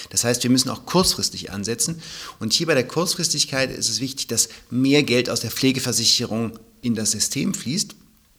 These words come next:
Die Frage kommt natürlich dann sofort, wie kann das finanziert werden, ja?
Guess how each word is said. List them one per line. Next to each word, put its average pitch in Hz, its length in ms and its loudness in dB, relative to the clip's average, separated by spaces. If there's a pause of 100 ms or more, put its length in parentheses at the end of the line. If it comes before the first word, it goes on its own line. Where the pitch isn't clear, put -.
(160)
Die 143 120 0
Frage 143 460 2
kommt - 300 -4
natürlich 120 280 -4
dann 120 100 -2
sofort, 117 400 0
wie 110 140 -10
kann 127 200 0
das 120 180 4
finanziert 110 680 2
werden, - 320 -14
ja? 117 120 -8